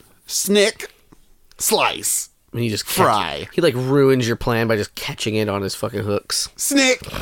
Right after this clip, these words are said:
Speaker 1: Slice.
Speaker 2: <laughs>
Speaker 1: Fry.
Speaker 2: Dice.
Speaker 1: Oh.
Speaker 2: Julianne Fry. Z.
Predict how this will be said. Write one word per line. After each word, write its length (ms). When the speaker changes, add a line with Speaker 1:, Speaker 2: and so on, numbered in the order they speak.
Speaker 1:
Slice. 680
Speaker 2:
<laughs> 220
Speaker 1:
Fry. 540
Speaker 2:
Dice. 800
Speaker 1:
Oh. 340
Speaker 2:
Julianne 760
Fry. 640
Z. 300